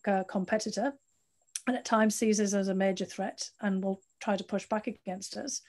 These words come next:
So we need to have deterrence. We need to have a tough response to when, you know, Russia does something like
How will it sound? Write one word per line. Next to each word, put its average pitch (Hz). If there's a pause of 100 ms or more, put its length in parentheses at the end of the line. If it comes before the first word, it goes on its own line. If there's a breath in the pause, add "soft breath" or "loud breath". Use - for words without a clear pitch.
(240 loud breath)
So -
we 262
need 285
to -
have 214
deterrence. - (420 soft breath)
We 233
need 233
to 220
have 202
a 190
tough -
response 220
to 220
when, 202
you 240
know, 190
Russia 196
does 190
something 214
like 196